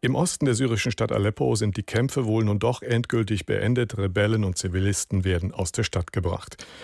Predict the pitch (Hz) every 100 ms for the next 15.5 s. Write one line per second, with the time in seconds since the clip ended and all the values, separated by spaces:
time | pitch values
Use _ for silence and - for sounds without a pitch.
0 | - - - - 151 - 147 95 - 131
1 | 156 113 110 - 110 147 135 92 - -
2 | 98 101 110 107 104 95 - 101 92 95
3 | 113 117 - 98 - 95 113 156 117 92
4 | 90 87 87 - - 110 104 107 127 120
5 | 117 - 117 104 110 160 110 87 87 -
6 | - 92 85 87 92 - 92 98 101 104
7 | 110 120 143 165 - - - - - 95
8 | 135 165 180 170 - 143 131 123 - 180
9 | - 135 123 110 107 98 90 87 127 160
10 | 107 135 - 98 92 143 - - 117 117
11 | 104 101 120 117 107 101 - 107 95 117
12 | 107 - - 101 95 92 - 95 - -
13 | 92 92 95 92 110 104 - 110 156 -
14 | 87 120 117 95 - - 92 - - 101
15 | 90 87 85 - -